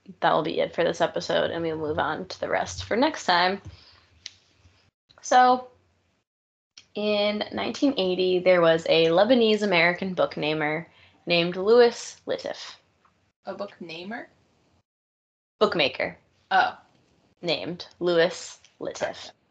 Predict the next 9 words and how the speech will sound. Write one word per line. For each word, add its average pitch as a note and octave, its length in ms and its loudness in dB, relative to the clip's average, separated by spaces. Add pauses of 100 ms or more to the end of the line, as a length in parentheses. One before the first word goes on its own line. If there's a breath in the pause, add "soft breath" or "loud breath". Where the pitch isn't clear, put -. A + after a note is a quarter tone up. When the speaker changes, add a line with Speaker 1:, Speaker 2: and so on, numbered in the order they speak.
(440)
Speaker 1:
working A#3+ 400 4
under F3+ 320 4
Whitey D3+ 500 -2
in E3 140 -8
Winter E3+ 320 -8
Hill. A3 320 0 (800)
According F#3 480 0
to F#3+ 160 -8
Weeks, A3 520 -4